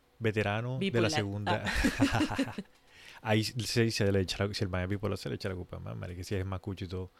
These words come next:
Speaker 2: Bueno.
Speaker 1: Explotó ahí.
Speaker 2: ¿Qué más
Speaker 1: Bueno,
Speaker 2: era?
Speaker 1: era veterano de la Segunda Guerra Mundial y estaba
Speaker 2: Sí.
Speaker 1: full lleno de tatús.
Speaker 2: ¿Oh, sí?
Speaker 1: Sí, entonces todo el mundo dice que,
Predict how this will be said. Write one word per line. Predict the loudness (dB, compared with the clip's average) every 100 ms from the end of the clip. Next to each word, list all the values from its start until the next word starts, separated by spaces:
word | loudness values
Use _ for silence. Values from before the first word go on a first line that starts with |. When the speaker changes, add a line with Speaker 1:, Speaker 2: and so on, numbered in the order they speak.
| -20 -8
Speaker 2:
Bueno. | -2 -2 -2 -12 _ _
Speaker 1:
Explotó | -8 -8 -4 -4 -4 -8
ahí. | -10 -12
Speaker 2:
¿Qué | 0 6
más |
Speaker 1:
Bueno, | 6 6
Speaker 2:
era? | 0 _ -2
Speaker 1:
era | 2 4
veterano | 4 2 2 2
de |
la | 0
Segunda | 0 -2 0
Guerra | 0 0 0
Mundial | -2 2 2 0 -6
y | -6
estaba | 0 0
Speaker 2:
Sí. | 2
Speaker 1:
full | 2 2
lleno | 4 4 4
de | 2
tatús. | 0 -2 -4 -10 -12 _ _ _ _ -6
Speaker 2:
¿Oh, | -6
sí? | -4 -4 -4 -2
Speaker 1:
Sí, | 0 0
entonces | 0 0 0 0
todo | 2 2
el | 2
mundo | 0
dice | 0 0
que, | -2 -4 -8